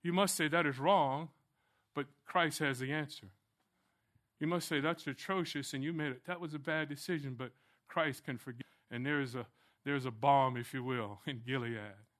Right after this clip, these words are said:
There is. That's Christianity. Yeah. Some people are just, they're just, they're just angry. A-, and all you're ever gonna get from them is, "You people that."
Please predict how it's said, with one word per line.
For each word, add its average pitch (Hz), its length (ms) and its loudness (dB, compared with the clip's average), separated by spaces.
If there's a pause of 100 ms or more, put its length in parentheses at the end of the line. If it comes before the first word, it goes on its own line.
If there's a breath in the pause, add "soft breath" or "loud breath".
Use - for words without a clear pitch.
(1400)
There 151 140 0
is. 104 240 -2 (1600)
That's 190 220 10
Christianity. 127 880 -2 (1700)
Yeah. - 160 -20 (260)
Some 214 320 6
people 143 340 0
are 131 180 2
just, 139 640 0 (280)
they're 185 140 2
just, 156 320 -4 (180)
they're 170 140 0
just 202 200 -6 (160)
angry. 110 460 -4 (2000)
A-, 147 160 -6
and 143 100 2
all 175 160 6
you're 180 180 2
ever 196 200 6
gonna 180 200 0
get 185 220 0
from 170 180 -6
them 180 160 -2
is, 143 100 -4
"You 110 120 -4
people 165 340 -4
that." 107 200 -10